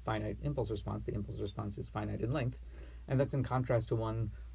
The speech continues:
which has, like, infinite impulse response. And so you can think of a, a decaying exponential, uh, if we had, um, uh, H of n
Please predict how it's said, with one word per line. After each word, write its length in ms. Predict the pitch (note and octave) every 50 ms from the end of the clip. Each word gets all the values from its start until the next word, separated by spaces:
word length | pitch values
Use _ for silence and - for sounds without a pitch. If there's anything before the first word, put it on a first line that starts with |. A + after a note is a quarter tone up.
| - -
which 140 | A#2 A2+
has, 160 | - A#2 G2+ G#2
like, 140 | G#2 G2+ - -
infinite 380 | D#3+ D#3+ D#3+ - A#2 A2+ A2+ -
impulse 340 | A2+ G#2+ G#2 G#2+ G#2 -
response. 400 | G#2 G2 - - G#2 G#2 G#2 -
And 120 | A2 G#2 G2+
so 80 | A2+
you 80 | A2 G#2
can 120 | A#2+ A2+
think 140 | G#2+ A#2 G#2+
of 100 | A#2 G2+
a, 140 | G#2 G#2 G2+ - - -
a 80 | - A#2
decaying 520 | G2+ A2 A#2 - - C3 B2 A#2+ A2+ A2
exponential, 800 | A2+ A2+ A2 - - A2 G#2 A2+ C3 B2 - - G#2 G2+ G2+ G2+ - - - - - - - A#2
uh, 260 | G#2+ G#2 G#2 G#2 G#2+ A#2+
if 160 | A#2+ A2+ -
we 80 | A#2 G#2
had, 400 | G#2 G#2 G#2 G#2 G#2 G#2 G2+ -
um, 480 | A2 A2 A2 A2 A2+ A#2+ A#2+ - - - - - -
uh, 180 | A2 A2 A2 -
H 240 | - A#2+ A#2 A#2 -
of 100 | A#2 G#2
n 360 | G#2+ G#2+ G#2+ G#2 G#2 G2+ G2